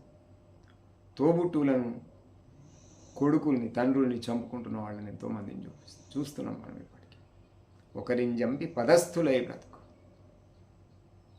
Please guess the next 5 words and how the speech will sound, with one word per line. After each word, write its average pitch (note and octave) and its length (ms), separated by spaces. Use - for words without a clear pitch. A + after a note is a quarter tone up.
ఒక - 180
పదవిలో E3 380
కొనసాగాలంటే D3+ 800
ఇంకొకరిని B2 400
చంపాలి. C3+ 320